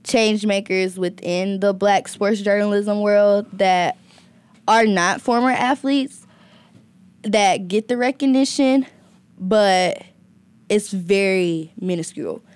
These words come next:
It's very small. Like, y-, there's not a lot of us. And I think also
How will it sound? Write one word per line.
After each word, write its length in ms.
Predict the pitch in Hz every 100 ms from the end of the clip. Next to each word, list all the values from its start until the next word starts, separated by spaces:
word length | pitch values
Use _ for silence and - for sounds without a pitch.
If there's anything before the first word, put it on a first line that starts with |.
| - - _ -
It's 200 | 202 196
very 320 | 185 185 180
small. 380 | 180 180 165 156
Like, 200 | 165 165 -
y-, 340 | 180 185 190 -
there's 280 | 196 202 214
not 460 | 220 214 214 202 190
a 60 |
lot 240 | 180 160 175
of 140 | 214
us. 320 | 240 254 - - - - - _ _ _ - _
And 640 | 214 214 208 196 190 196 - - _ _ _ _ _ _ - _ _ _ _ _ _ _ _ _ _ _ 247
I 100 | 302
think 220 | 381 359
also 800 | 247 359 - 269 247 247 240